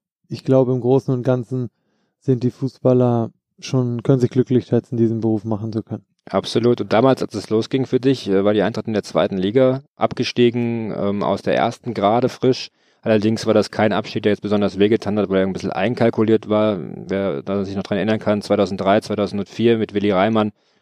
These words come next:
Speaker 2: hatten wir jetzt auch nicht so die Mannschaft, die jetzt große Erwartungen geschürt hat. Dann kamt ihr als junge Wilde. Friedhelm Funkel hat eine neue Mannschaft aufgebaut, Marco Russ kam dazu, du kamst dazu, Benny Köhler war, glaub ich, damals auch neu dabei.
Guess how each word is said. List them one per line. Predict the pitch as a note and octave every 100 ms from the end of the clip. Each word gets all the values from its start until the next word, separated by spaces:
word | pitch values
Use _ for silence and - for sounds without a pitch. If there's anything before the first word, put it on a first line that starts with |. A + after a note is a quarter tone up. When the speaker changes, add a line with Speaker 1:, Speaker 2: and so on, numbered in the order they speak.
| _
Speaker 2:
hatten | G#2 G#2+
wir | G#2+
jetzt | F#2 F#2+
auch |
nicht | G#2 G#2
so | A#2
die | G#2+
Mannschaft, | G2 G#2+ - G#2+ -
die | A2
jetzt | G#2 F#2+ - -
große | - G#2 G#2
Erwartungen | F#2+ G#2 C3+ G2+ F#2+
geschürt | F#2 G#2 G2+
hat. | G2 A2+ - _ -
Dann | A2
kamt | B2 A#2 C#3
ihr | C3+
als | A2+ G2+
junge | A#2+ B2+ G#2+
Wilde. | A2 A#2+ G#2 E2 _
Friedhelm | - A#2+ A2 G#2
Funkel | C3+ C3+ B2
hat | A2
eine | A2
neue | G#2 G#2
Mannschaft | A#2+ B2+ C3 -
aufgebaut, | - A#2+ A#2 A2+ A2 F#2
Marco | F#2+ G#2
Russ | G2 A#2+ -
kam | A2+ A2
dazu, | G#2+ - G#2+
du | G2+ A2+
kamst | A2 G#2 -
dazu, | G2+ -
Benny | G2 G#2 G2+
Köhler | - A#2 B2 A2+ _ _ _
war, | G#2
glaub | G2+ G#2
ich, | -
damals | G#2+ G2+ G2
auch | C#2 A#2+ A#2+
neu | A#2
dabei. | A#2 A2 A2+ A2+ B2